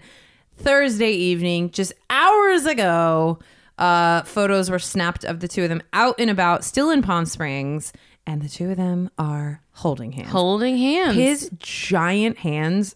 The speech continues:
Speaker 1: and her teeny tiny, teeny little hands.
Speaker 2: It's
Speaker 1: Woo.
Speaker 2: a,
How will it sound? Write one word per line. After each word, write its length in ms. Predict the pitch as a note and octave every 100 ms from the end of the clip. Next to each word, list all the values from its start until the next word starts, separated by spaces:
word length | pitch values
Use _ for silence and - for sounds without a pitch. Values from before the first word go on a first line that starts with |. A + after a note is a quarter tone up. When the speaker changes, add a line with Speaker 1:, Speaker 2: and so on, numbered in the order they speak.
| -
Speaker 1:
and 180 | E3 D#3+
her 280 | E3 E3+ F3+
teeny 380 | - F3 F3 F#3+
tiny, 520 | - C#3 C#3+ E3 E3 - -
teeny 160 | - G5 G#5 G#5+ G#5 G#5+
little 400 | F5 C#5+ C#5 F4+
hands. 460 | C#4+ D4 F4 G4+ -
Speaker 2:
It's 240 | A3 -
Speaker 1:
Woo. 180 | B4
Speaker 2:
a, 100 | C#4+